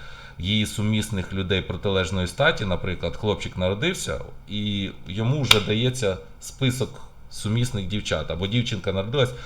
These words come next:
список сумісних хлопців, і просто коли вона там підросте, або він підросте, там двадцять-двадцять п'ять років буде, надумає одружитись, то, е, не буде проблем із пошуком другої половинки, не буде розлучень, не буде аліментів, не буде оцих проблем,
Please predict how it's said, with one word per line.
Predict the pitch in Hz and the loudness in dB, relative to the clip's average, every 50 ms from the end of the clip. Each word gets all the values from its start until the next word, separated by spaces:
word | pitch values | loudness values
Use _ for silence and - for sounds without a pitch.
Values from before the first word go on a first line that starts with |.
| - - - - | -8 -8 -6 -6
список | - - 123 113 107 - 110 - | -4 0 0 0 0 0 -2 -2
сумісних | - 110 107 104 101 - 110 - | 0 0 0 0 0 -2 -4 -4
хлопців, | - 175 185 202 - - - 127 - - - - - - - - - - - - | 0 0 0 0 0 -2 -4 -4 -4 -8 -12 -14 -14 -14 -12 -12 -14 -14 -10 -4
і | 98 110 113 113 113 - | -2 0 0 0 0 -2
просто | 123 139 151 - - 139 127 113 98 - - - | -2 -4 -4 -2 0 2 2 2 2 0 -2 -2
коли | 120 120 120 | 0 0 2
вона | 117 120 120 117 110 107 | 2 4 4 4 4 4
там | - 113 107 | 2 0 0
підросте, | - 120 107 107 123 123 - - 160 | 0 -2 2 2 2 2 4 6 6
або | 131 101 101 101 | 6 6 6 4
він | 107 104 92 | 4 2 2
підросте, | - 101 90 98 98 95 - 127 117 | 2 2 2 2 0 2 4 4 4
там | - 104 95 90 | 4 4 2 4
двадцять-двадцять | 98 104 101 - - 92 92 101 98 - - | 6 6 4 4 2 2 4 4 4 4 4
п'ять | 98 90 90 - | 2 2 4 4
років | 98 90 87 - 98 90 85 | 2 0 0 0 -2 -2 -2
буде, | 87 101 123 139 120 110 98 | -2 0 0 2 2 2 4
надумає | 98 95 92 107 107 104 101 98 98 | 2 2 2 2 2 4 4 4 2
одружитись, | 92 104 101 104 110 156 180 - - 117 - - | 2 0 0 0 0 0 0 2 0 -2 -2 -2
то, | - - - 107 110 113 110 107 - - - - - - - - - - - - - | -6 -4 -2 0 2 4 2 2 0 -4 -6 -8 -6 -6 -8 -8 -8 -8 -4 -4 -2
е, | 80 82 87 | -2 0 0
не | 90 98 110 113 | 2 2 2 2
буде | 117 139 123 123 | 2 4 2 2
проблем | 123 - 120 117 107 110 113 107 101 95 95 - - | 4 4 2 2 4 6 8 8 8 8 4 0 -2
із | 107 - | -4 -6
пошуком | - - 117 110 - - - - 110 107 101 | -4 0 2 2 2 2 0 0 0 0 2
другої | 107 110 107 113 110 | 2 2 2 2 2
половинки, | - - 120 123 131 151 180 175 170 - - 110 | 2 2 2 2 2 2 2 0 0 0 0 0
не | 107 107 | 2 2
буде | 104 120 113 107 107 | 2 2 4 4 6
розлучень, | 107 110 101 104 127 151 170 170 - - 139 127 123 113 | 4 4 2 0 0 0 0 -2 0 0 2 2 4 4
не | 104 | 2
буде | 101 110 110 95 104 101 | 2 0 2 4 4 4
аліментів, | 98 98 104 117 135 151 156 143 - 139 113 101 | 4 4 4 4 4 4 2 0 -2 -2 -2 -2
не | 98 95 | -2 -2
буде | 92 101 110 104 101 101 | -2 -2 -2 0 2 0
оцих | 98 98 - - 104 95 - - - - - | 0 0 -2 -4 -6 -6 -6 -8 -12 -10 -4
проблем, | 101 98 90 92 110 110 104 104 98 95 87 80 | -4 -2 0 2 2 4 4 2 2 0 -2 -4